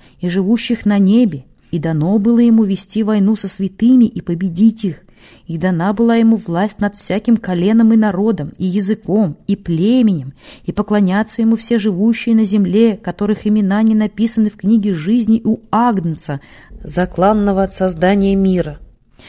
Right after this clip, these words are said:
Эти грозные и смутные слова взволновали Матвея Бенционовича.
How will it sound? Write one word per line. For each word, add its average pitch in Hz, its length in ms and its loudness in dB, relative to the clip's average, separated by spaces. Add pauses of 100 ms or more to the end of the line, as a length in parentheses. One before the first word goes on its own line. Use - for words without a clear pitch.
(460)
Эти 170 220 -6
грозные 226 580 2
и 220 100 -2
смутные 226 580 2
слова 196 440 -2
взволновали 208 840 0
Матвея 156 420 -6
Бенционовича. 151 1040 -6